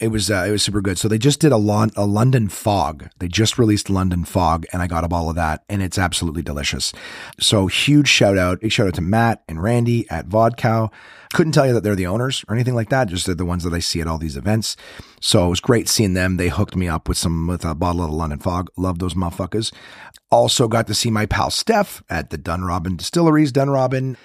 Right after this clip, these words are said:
they make good stuff. I'm not gonna disparage them 'cause there's nothing wrong with anything they do. It's all delicious stuff. However, I can't differentiate it between anything else. So I love the people. They make a good product. They do, like, a, I think they did, like,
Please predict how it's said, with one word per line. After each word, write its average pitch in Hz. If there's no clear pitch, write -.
they -
make 247
good 180
stuff. -
I'm 156
not 202
gonna 151
disparage 107
them 143
'cause 110
there's 101
nothing 110
wrong 95
with 85
anything 80
they 78
do. 90
It's -
all 87
delicious 80
stuff. -
However, 104
I 120
can't 131
differentiate 107
it 82
between 95
anything 82
else. -
So 78
I 113
love 120
the 85
people. 143
They 98
make 101
a 87
good 90
product. 95
They 120
do, 135
like, 185
a, 92
I 90
think 139
they 175
did, 123
like, 98